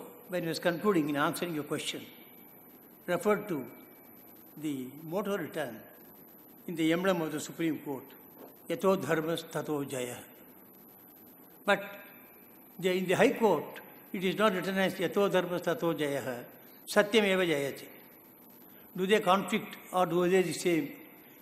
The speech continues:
Is it a tautology or an oxymoron? Or are they the same facets?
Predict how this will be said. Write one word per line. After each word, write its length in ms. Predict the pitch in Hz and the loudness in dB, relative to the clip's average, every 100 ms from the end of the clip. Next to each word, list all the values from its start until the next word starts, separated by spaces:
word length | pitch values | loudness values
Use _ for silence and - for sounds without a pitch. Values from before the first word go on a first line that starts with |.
| - | -8
Is 160 | 180 | -2
it 160 | 202 196 | -2 -2
a 60 | 180 | 0
tautology 640 | 170 180 196 180 170 185 | 2 4 4 4 2 2
or 120 | 170 | 2
an 80 | 156 | 2
oxymoron? 560 | 143 139 156 143 131 - - - - - - - | 0 -2 -4 -4 -4 -8 -18 -20 -20 -20 -20 -4
Or 200 | 175 185 | 2 4
are 200 | 175 170 | 4 4
they 120 | 180 | 2
the 100 | 170 | 0
same 300 | 135 165 160 | -2 -2 -4
facets? 640 | - 143 - 151 - - | -4 -6 -6 -12 -12 -14